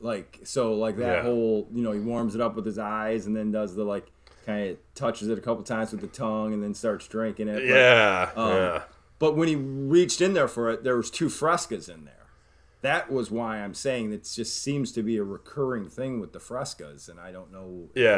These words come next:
Speaker 1: that's gonna pay off as some sort of joke or some sort of, you know,
Speaker 2: Yeah.
Speaker 1: where, where there's a point to that, or if that's just, you know, you know, maybe it's
Speaker 2: Well, most
Speaker 1: product
Speaker 2: likely, you
Speaker 1: placement
Speaker 2: know what I'm
Speaker 1: type of crap,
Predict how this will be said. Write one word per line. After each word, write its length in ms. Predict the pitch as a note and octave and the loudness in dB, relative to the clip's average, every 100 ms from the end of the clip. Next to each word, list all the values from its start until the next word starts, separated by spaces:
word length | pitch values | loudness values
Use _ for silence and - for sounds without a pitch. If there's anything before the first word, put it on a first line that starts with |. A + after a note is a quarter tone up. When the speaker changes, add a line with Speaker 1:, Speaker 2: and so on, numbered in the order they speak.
| E2+ | 4
Speaker 1:
that's 240 | D2+ - - - - _ _ | -2 -8 -16 -20 -20 _ _
gonna 200 | G#2+ F#2+ | -8 -8
pay 280 | - A#2 G2 | -6 -6 -4
off 300 | F#2 F2+ - | -6 -8 -10
as 100 | E2 | -10
some 180 | - F#2 | -10 -10
sort 220 | F#2+ E2+ | -10 -12
of 100 | D2+ | -12
joke 400 | F#2 F#2 F2+ F2 | -10 -8 -8 -10
or 80 | D#2 | -16
some 240 | - F2 | -14 -18
sort 260 | - F2 E2 | -14 -12 -10
of, 340 | D#2 D2 - _ _ _ - - _ _ _ | -12 -16 -20 _ _ _ -20 -20 _ _ _
you 60 | F#2+ | -16
know, 120 | F2 | -4
Speaker 2:
Yeah. 200 | E2+ D2+ | -2 -2
Speaker 1:
where, 80 | D2 | -4
where 140 | G#2 F#2+ | -6 -8
there's 160 | F2 D#2 | -10 -14
a 40 | |
point 380 | - B2 A#2 - | -10 -4 -4 -6
to 100 | F#2 | -12
that, 260 | F2 F2 F2+ | -12 -10 -10
or 140 | E2 | -10
if 80 | D#2 | -10
that's 260 | F2 E2+ | -10 -10
just, 360 | - F2 D#2 - - - | -12 -14 -14 -16 -20 -20
you 60 | |
know, 80 | D2 C#2+ _ _ _ _ _ _ _ | -20 -20 _ _ _ _ _ _ _
you 60 | F#2+ | -14
know, 80 | |
maybe 280 | E2+ F#2 F2 | -8 -8 -8
it's 180 | E2 - | -10 -2
Speaker 2:
Well, 100 | D#3+ | 2
most 300 | E3+ G3+ A#2+ | 8 8 8
Speaker 1:
product 260 | B2 D3+ E3+ | 8 10 10
Speaker 2:
likely, 300 | A#2+ A2 A2+ | 8 6 4
you 60 | |
Speaker 1:
placement 180 | A2+ B2 | 0 8
Speaker 2:
know 120 | B2+ C3 | 10 10
what 80 | |
I'm 60 | B2 | 8
Speaker 1:
type 140 | A#2 | -2
of 60 | - | -10
crap, 280 | - E2 | -16 -16